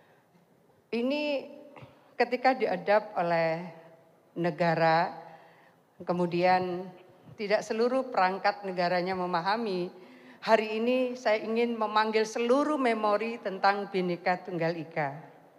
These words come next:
Wilayah Nusantara ini sesungguhnya lebih luas lagi wilayah saat Mojopahit memimpin.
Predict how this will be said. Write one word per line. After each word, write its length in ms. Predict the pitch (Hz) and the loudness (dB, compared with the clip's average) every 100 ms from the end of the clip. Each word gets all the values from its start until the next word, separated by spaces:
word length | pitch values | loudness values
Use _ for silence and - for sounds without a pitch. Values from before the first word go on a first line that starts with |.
| - - - - _ _ _ _ - _ _ - | -20 -20 -20 -20 _ _ _ _ -20 _ _ -16
Wilayah 960 | 285 277 285 277 269 262 262 262 - - | -4 0 4 6 6 6 4 2 -2 -8
Nusantara 720 | 233 233 220 202 202 185 180 190 | -6 2 2 2 0 0 0 -4
ini 480 | 165 160 202 233 226 - | -6 -4 -2 -2 -6 -10
sesungguhnya 640 | - 202 220 196 196 208 | -8 -6 -6 -4 -2 0
lebih 320 | 214 214 202 220 | 2 0 -2 0
luas 320 | 226 220 220 | 2 2 0
lagi 320 | 233 226 196 160 - | -2 -2 -8 -8 -12
wilayah 560 | 196 208 190 180 185 214 214 | -4 0 2 2 2 0 -2
saat 400 | - 185 185 190 | -2 0 -2 -4
Mojopahit 640 | 165 156 151 175 180 180 | -6 -6 0 0 0 -4
memimpin. 640 | 175 165 160 156 151 143 | -6 -4 -4 -4 -6 -6